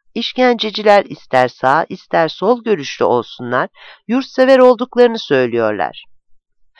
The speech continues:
Bugün bilim adamları dünyanın birçok ülkesinde rejime, düzene baş kaldıran insanlara, özgürlük ve bağımsızlık arayan insanlara,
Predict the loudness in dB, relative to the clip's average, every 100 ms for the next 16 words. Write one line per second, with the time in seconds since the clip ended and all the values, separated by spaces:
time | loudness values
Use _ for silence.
0 | -20 -20 -10 -2 2 2 0 0 2 4
1 | 4 4 2 0 0 -4 -14 _ -8 -4
2 | 2 2 2 0 -2 -2 -2 -8 -6 -10
3 | -6 -8 -8 -8 -4 -4 -4 _ _ -2
4 | -2 -2 -2 -2 -4 -6 -2 -2 0 0
5 | 0 2 2 4 2 0 -2 -6 0 0
6 | 2 2 2 0 _ -2 0 0 -2 -4
7 | -4 -2 0 4 4 4 -2 -12 -10 -2
8 | -2 2 0 -2 -6 -2 -2 0 -2 0
9 | -2